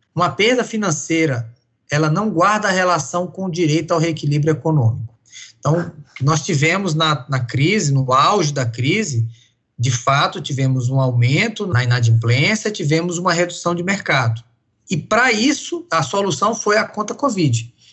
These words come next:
que foi dimensionada pra socorrer o fluxo de caixa e que tem característica exclusivamente financeira. O que nós estamos discutindo e que não há consenso ainda, porque a discussão ainda não acabou, é o impacto deixado pela pandemia.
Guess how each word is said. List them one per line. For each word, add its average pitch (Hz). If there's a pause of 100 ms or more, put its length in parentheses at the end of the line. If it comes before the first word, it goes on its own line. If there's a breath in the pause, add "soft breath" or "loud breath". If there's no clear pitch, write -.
que -
foi 180
dimensionada 208
pra 190
socorrer 175
o 175
fluxo 160
de 147
caixa 156 (420)
e 185
que 262
tem 214
característica 202
exclusivamente 196
financeira. 156 (480 loud breath)
O 123
que 139
nós 190
estamos 240
discutindo 165
e 120
que 156
não 165
há 202
consenso 151
ainda, 180 (320 soft breath)
porque 117
a 143
discussão 135
ainda 131
não 170
acabou, 165 (640 loud breath)
é 165
o 202
impacto 175
deixado 156
pela 170
pandemia. 165